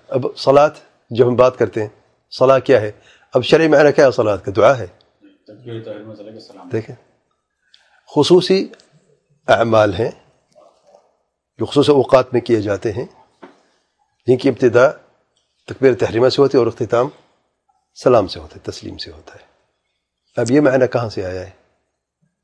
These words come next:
Speaker 1: یہ ش-، وحی نازل ہونے کے بعد، وَأَقِيمُوا الصَّلَاةَ وَآتُوا الزَّكَاةَ۔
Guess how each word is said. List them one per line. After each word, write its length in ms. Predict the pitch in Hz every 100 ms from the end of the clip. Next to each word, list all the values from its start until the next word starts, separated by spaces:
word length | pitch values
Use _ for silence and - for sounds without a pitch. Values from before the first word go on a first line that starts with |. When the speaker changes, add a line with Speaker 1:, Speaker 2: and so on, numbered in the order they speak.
| _ _ _ _ _ _
Speaker 1:
یہ 100 | 139
ش-، 200 | 139 - - _ _
وحی 240 | 120 139 156
نازل 240 | 139 131
ہونے 220 | 123 120
کے 120 | 113 110
بعد، 200 | 117 156 - _ _ _ _ _ _ _ _ _ _
وَأَقِيمُوا 540 | 131 135 139 180 180 160
الصَّلَاةَ 560 | - 151 143 147 107 90 - _ _ _ _ _ _ _ _
وَآتُوا 560 | 107 123 151 165 165 160
الزَّكَاةَ۔ 600 | 127 135 135 117 -